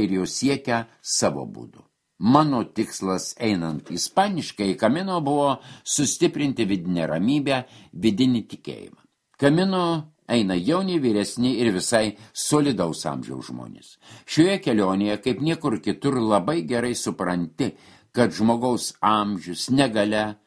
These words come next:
sąlyginiai dalykai. Pačiam teko matyti, kaip jauni stiprūs vyrai pritrūksta jėgų, nebaigia kelio, o koks nors senukas, žiūrėk, eina ir nueina."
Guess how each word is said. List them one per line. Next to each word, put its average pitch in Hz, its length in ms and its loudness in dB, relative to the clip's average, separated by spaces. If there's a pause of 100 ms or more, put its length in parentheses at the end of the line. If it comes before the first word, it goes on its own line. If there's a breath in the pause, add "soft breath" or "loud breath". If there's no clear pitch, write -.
sąlyginiai 101 720 -4
dalykai. 62 520 -14 (440 soft breath)
Pačiam 180 400 0
teko 151 320 0
matyti, 113 480 -2
kaip 120 240 -2
jauni 135 240 4
stiprūs 98 720 -4
vyrai 135 320 0
pritrūksta 127 720 0
jėgų, 95 720 0 (100)
nebaigia 113 640 2
kelio, 98 460 -6 (180 loud breath)
o 156 160 4
koks 170 220 -4
nors 165 260 2
senukas, 180 400 0
žiūrėk, 113 460 0 (180 soft breath)
eina 214 560 0
ir 117 160 -4
nueina." 104 540 -2